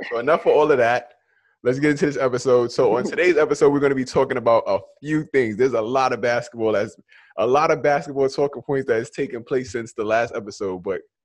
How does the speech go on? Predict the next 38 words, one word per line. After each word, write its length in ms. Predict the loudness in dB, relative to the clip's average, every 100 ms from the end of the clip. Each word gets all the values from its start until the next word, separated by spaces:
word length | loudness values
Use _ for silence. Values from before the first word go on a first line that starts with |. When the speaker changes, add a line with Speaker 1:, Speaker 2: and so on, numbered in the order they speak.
| _ -8
Speaker 2:
we're 80 | -4
gonna 160 | -2
try 220 | 0 2
to, 100 | 2
like, 260 | 2 0 -4
you 80 | -8
know, 120 | -10
keep 240 | -10 -12
the 80 | -8
episode, 580 | -6 -8 -4 -2 -2 -6 -14 _ _ _ _ _ _
I 80 | -6
don't 140 | -6
know, 100 | -8
like, 180 | -10 -10 -12
it, 140 | -14 _ _
up 140 | -10
to 140 | -6 -8
forty-five 520 | -4 -4 -2 -2 -2
minutes, 300 | -4 -10 -10
not 180 | -8 -8
any 160 | -8
longer 280 | -8 -8 -6
than 120 | -8
that. 240 | -8 -10 -12 _ _
Um, 220 | -18 -16
you 40 | -12
know, 100 | -10
I 60 |
don't 120 | -8 -8
wanna 140 | -10
bore 200 | -8 -6
the, 220 | -6 -8 -14 -14
the 60 | -8
listeners 360 | -8 -8 -12
or 40 | -12
anything. 400 | -14 -16 -18 -20 _ _ _
But 80 | -2
anyway, 460 | -2 -4 -8 -10